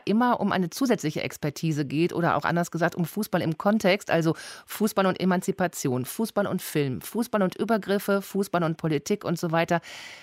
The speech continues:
Ist es möglicherweise so, dass Männer lieber oder besser über Taktik, Aufstellung und Tore reden?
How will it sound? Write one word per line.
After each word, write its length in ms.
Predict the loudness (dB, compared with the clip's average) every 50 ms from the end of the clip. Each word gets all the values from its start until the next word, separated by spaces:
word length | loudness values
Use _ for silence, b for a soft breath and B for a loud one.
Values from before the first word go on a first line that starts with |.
| B B B _ _ 0
Ist 200 | 0 0 0 -4
es 160 | -4 0 2
möglicherweise 720 | 2 2 2 0 0 2 2 4 4 4 4 4 4 2
so, 320 | 0 0 0 2 2 4 4
dass 200 | 2 2 2 2
Männer 320 | 2 4 4 4 4 2
lieber 640 | 2 2 0 0 0 0 2 2 2 4 4 2 2
oder 240 | 2 2 2 2 2
besser 440 | 2 0 0 0 0 2 0 2 2
über 220 | 2 2 0 0
Taktik, 460 | 0 -2 -4 -4 -2 -4 -4 -2 0
Aufstellung 680 | 0 0 0 0 -4 -4 -2 0 0 2 2 2 2 2
und 360 | 0 0 0 0 -2 -2 -4
Tore 460 | 0 2 4 4 4 4 2 0 0
reden? 360 | 0 0 -2 -2 -4 -6 -10